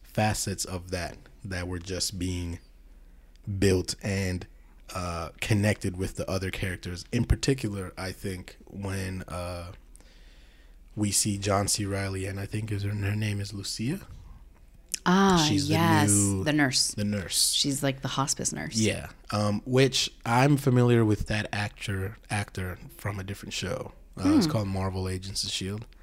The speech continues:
Speaker 2: Okay.
Speaker 1: She plays a character on that show. She's a recurring character.
Speaker 2: Oh,
Speaker 1: And, uh,
Speaker 2: I was
Speaker 1: she's
Speaker 2: wondering.
Speaker 1: great.
Speaker 2: I,
Speaker 1: She's great.
Speaker 2: I was like, "Where's she coming from?"
Speaker 1: <clears throat> Yeah, um, she's great,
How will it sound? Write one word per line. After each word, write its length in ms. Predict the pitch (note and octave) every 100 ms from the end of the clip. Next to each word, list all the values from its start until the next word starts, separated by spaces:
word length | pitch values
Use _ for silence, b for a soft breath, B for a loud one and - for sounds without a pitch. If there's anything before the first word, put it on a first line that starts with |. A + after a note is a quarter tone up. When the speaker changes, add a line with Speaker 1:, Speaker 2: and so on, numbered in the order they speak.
| b -
Speaker 2:
Okay. 280 | D#3+ C#3+ B2+
Speaker 1:
She 200 | B2+ A2+
plays 240 | G#2 G2 F#2+
a 60 |
character 400 | - G2+ F#2 F#2
on 100 | G2
that 120 | G2
show. 200 | - G#2
She's 200 | F#2+ -
a 40 | F#2+
recurring 420 | F#2+ - G2+ G2+
character. 380 | G#2+ A2+ A2+ A#2+ - -
Speaker 2:
Oh, 40 |
Speaker 1:
And, 140 | F3+ A3
uh, 160 | G#3+
Speaker 2:
I 80 | D3
was 80 | E3
Speaker 1:
she's 100 | F3
Speaker 2:
wondering. 260 | E3+ F#3 G#2
Speaker 1:
great. 80 | -
Speaker 2:
I, 80 | -
Speaker 1:
She's 160 | F#3+ A#2+
great. 240 | A2 G2+ - - -
Speaker 2:
I 80 | D3+
was 80 |
like, 80 | F3
"Where's 200 | D3 F#3+
she 60 | -
coming 200 | F#3+ G3
from?" 360 | - G3+ C#3 G#2
Speaker 1:
<clears throat> 20 |
Yeah, 300 | A#2+ G2 F#2 F#2+
um, 580 | G#2 G#2 G#2 G2+ F#2+ F#2 -
she's 160 | - F3
great, 300 | D#3 A#2 G2